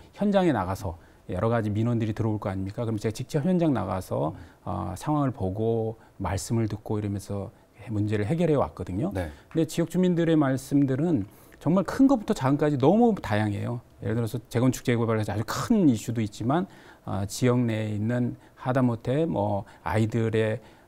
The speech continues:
Speaker 1: 아, 통학로 문제,
Speaker 2: 음.
Speaker 1: 보도블록 문제, 가로수 문제, 주차 문제,
Speaker 2: 음.
Speaker 1: 그다음에 여러 가지 아주 생활상에 밀접한 문제들이 많이 제기되거든요.
Speaker 2: 네.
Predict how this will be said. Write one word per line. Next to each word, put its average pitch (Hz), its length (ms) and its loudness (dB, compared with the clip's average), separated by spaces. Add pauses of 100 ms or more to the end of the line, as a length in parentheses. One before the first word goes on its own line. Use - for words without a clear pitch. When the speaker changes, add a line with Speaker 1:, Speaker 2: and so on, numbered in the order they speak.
Speaker 1:
아, 98 680 -6
통학로 135 500 4
문제, 98 680 -2
Speaker 2:
음. 107 60 -10
Speaker 1:
보도블록 101 600 0
문제, 98 400 -6
가로수 101 480 -4
문제, 98 240 -6
주차 - 420 2
문제, 104 520 0
Speaker 2:
음. - 280 -12 (120)
Speaker 1:
그다음에 135 240 0
여러 226 300 0
가지 196 200 4
아주 131 140 4
생활상에 240 560 4
밀접한 139 640 2
문제들이 120 440 2
많이 - 280 0
제기되거든요. 104 680 0
Speaker 2:
네. 92 160 -4